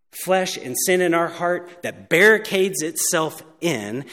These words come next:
and makes strongholds. That's why this is a daily seeing Christ as worth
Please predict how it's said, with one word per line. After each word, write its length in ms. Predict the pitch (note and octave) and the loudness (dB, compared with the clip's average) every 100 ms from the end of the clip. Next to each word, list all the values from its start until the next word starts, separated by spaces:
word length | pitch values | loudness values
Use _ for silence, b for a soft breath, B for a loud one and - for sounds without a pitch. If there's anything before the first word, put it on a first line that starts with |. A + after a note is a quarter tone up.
| B | B
and 320 | B B2 - - | B -8 -8 -4
makes 520 | C#3+ F3+ F3+ - - | 0 2 0 -6 -6
strongholds. 880 | - F#3 G3 F#3+ D#3 A2+ A2 C3+ - B | -4 2 4 4 0 -4 -4 -8 -12 B
That's 220 | E3 E3 | -4 -2
why 140 | F3 D#3+ | -2 0
this 220 | E3 E3+ | 0 -2
is 140 | D#3 | -4
a 180 | C#3+ D#3 | -4 -6
daily 680 | B2 A2+ F3+ G#3 F3+ A#2+ A2 | -6 0 2 2 0 -4 -6
seeing 480 | - - C#3+ C3 A#2 | -6 -4 -4 -4 -6
Christ 600 | - D3 A#2 G#2+ - - B B | -8 -10 -8 -8 -10 -12 B B
as 220 | C3 A2 | -12 -10
worth 340 | A#2 C#3 G#2+ | -8 -8 -8